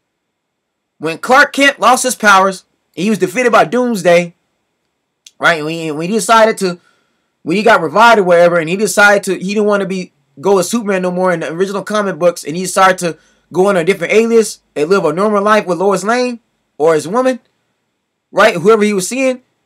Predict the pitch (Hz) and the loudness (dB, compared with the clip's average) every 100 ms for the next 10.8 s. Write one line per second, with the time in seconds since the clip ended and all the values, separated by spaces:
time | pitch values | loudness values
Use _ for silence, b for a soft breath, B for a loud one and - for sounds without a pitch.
0 | _ _ _ _ _ _ 208 262 208 185 | _ _ _ _ _ _ -4 -2 -4 0
1 | 175 175 254 240 240 220 196 202 185 226 | 0 2 0 0 0 0 2 0 0 -6
2 | 185 165 156 123 95 _ - 127 208 208 | -4 -4 -6 -8 -10 _ -12 -6 0 2
3 | 196 220 175 208 190 180 _ _ _ _ | 2 0 -2 -4 -4 -4 _ _ _ _
4 | _ - - 247 233 208 190 190 196 180 | _ -12 -8 -2 0 2 0 0 -2 -2
5 | 165 196 190 196 190 - 190 185 - 202 | 2 4 4 2 0 -4 0 0 0 -6
6 | 143 _ _ _ _ _ _ _ _ _ | -8 _ _ _ _ _ _ _ _ _
7 | _ _ _ _ _ - 214 277 277 202 | _ _ _ _ _ -4 0 2 0 -4
8 | - - 214 185 202 254 208 180 180 208 | -8 -6 -4 -2 2 2 2 -4 -4 -2
9 | 185 175 208 208 196 - 175 190 185 180 | 0 0 0 -2 -4 -8 -8 -4 -2 -2
10 | 190 214 190 214 190 - 123 | 0 -2 0 0 0 -2 -12